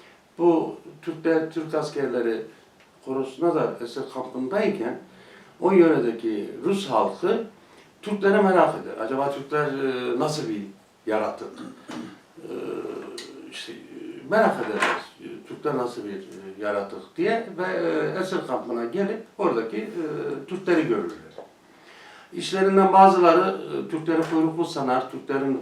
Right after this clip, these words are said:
kuyruğu var mı diye, e, sorar. Türklerin kuyruğunu görmek için gelir falan. Böyle, e, ilginç bir şey. Hatta,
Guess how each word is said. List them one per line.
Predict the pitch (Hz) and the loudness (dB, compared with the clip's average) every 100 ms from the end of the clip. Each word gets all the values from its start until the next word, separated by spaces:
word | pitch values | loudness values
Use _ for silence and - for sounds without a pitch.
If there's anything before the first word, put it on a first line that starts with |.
| - | -4
kuyruğu | 131 127 127 | -2 2 2
var | 127 131 | 4 4
mı | 117 110 | 4 0
diye, | 107 101 | 0 0
e, | 98 92 101 101 95 | -2 -6 -8 -8 -10
sorar. | 90 - 95 92 - - | -12 -10 -6 -4 -6 -10
Türklerin | 113 127 120 | -12 -4 -4
kuyruğunu | 117 120 113 110 107 | -2 0 0 -2 -4
görmek | 107 110 113 113 | -2 -2 -2 -6
için | - - 104 | -10 -14 -14
gelir | - 104 - - | -14 -14 -14 -10
falan. | 101 143 190 - - - - | -6 -4 -6 -10 -20 -20 0
Böyle, | 180 123 202 190 156 | 2 2 0 -2 -4
e, | |
ilginç | 139 - 156 156 208 202 | -4 -4 -4 -2 -4 -4
bir | - | -12
şey. | - - - _ - - - _ | -14 -16 -20 _ -20 -20 -20 _
Hatta, | 160 160 160 156 | -4 2 4 4